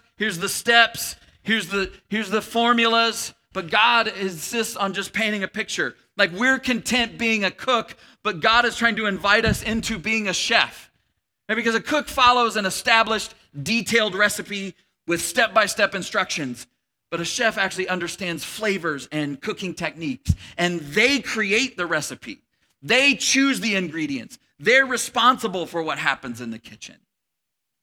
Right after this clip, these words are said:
And that's, that's the kind of relationship that God is inviting us into.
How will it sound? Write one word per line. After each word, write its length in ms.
And 140
that's, 300
that's 240
the 80
kind 280
of 140
relationship 680
that 120
God 240
is 100
inviting 460
us 140
into. 300